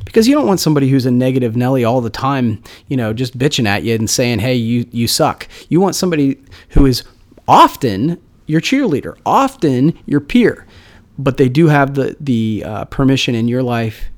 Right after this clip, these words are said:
to question the things that you're doing and really to say, "Hey, you can do better than this." Um, whether it's, "Hey, you're just doing average work and we, we know you're better than that," or if you're just doing activities that are gonna take away from your long-term success. It reminds me of that quote that says,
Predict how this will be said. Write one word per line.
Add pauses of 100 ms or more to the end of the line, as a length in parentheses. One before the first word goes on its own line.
to
question
the
things
that
you're
doing (320)
and
really
to
say,
"Hey,
you
can
do
better
than
this." (320)
Um, (360)
whether
it's, (140)
"Hey,
you're
just
doing
average
work
and
we,
we
know
you're
better
than
that," (180)
or
if
you're
just
doing
activities
that
are
gonna
take
away
from
your
long-term
success. (320)
It
reminds
me
of
that
quote
that
says,